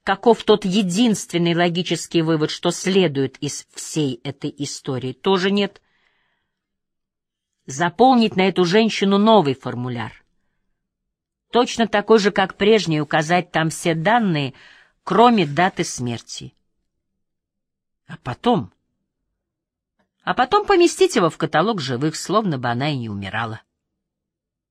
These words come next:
Но это же будет подлог. Ну да, подлог. Но если не совершим его, всё нами сделанное и нами сказанное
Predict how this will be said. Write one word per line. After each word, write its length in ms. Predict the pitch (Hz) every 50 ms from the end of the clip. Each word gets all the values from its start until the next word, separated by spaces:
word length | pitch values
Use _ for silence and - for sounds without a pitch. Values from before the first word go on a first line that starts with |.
| _ _ _ _ _ _ _ _ _ _ _ _ _ _ _ _ _ _
Но 140 | - 123 127
это 140 | 120 - 131
же 160 | 117 123 135
будет 240 | 117 123 123 117 -
подлог. 560 | - 131 131 127 127 123 104 - - - - _ _ _ _ _ _ _ _ _ _ _ _ _ _ _ _ _ _
Ну 160 | 131 127 117
да, 240 | 113 104 120 160 226
подлог. 640 | - - 135 101 - 110 113 147 185 - - - - _ _ _ _ _ _ _ _ _ _ _ _ _ _ _ _ _ _ _
Но 120 | 147 170
если 300 | 190 214 254 269 - 269 247
не 120 | 240 247
совершим 560 | 240 - 240 220 247 226 - - 339 359 330
его, 360 | 277 190 156 139 131 110 117 - _ _ _ _ _ _ _ _ _ _ _ _ _ _ _ _ _ _ _ _ _ _ _ _
всё 280 | _ - - - 233 233
нами 280 | 226 220 220 220 226
сделанное 600 | 220 196 175 175 196 262 254 226 202 202 190 175
и 160 | 170 - 190 190
нами 240 | 196 196 190 185 185
сказанное 640 | - - - - 269 254 208 180 156 131 123 113 -